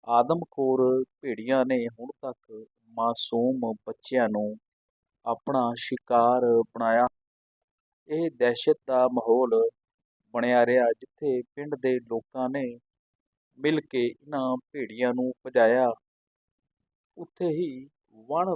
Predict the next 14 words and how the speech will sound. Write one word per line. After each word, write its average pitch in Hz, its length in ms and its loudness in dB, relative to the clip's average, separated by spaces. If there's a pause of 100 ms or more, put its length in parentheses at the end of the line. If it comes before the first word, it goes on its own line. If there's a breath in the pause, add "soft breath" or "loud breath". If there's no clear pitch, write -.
ਵਿਭਾਗ 120 600 -4
ਦੀਆਂ 123 340 -8
ਟੀਮਾਂ 123 600 -6 (720)
ਨੇ 131 120 -4
ਇਹਨਾਂ 165 360 -6 (160)
ਭੇੜੀਆਂ 135 400 -4
ਨੂੰ 139 260 -4 (240)
ਪਕੜਨ 147 400 -8
ਵਾਸਤੇ 131 520 -2 (840)
ਦਿਨ 151 180 -8
ਰਾਤ 123 380 6
ਲੱਗੇ 123 380 -2
ਹੋਏ 123 220 0
ਹਨ। 131 240 -6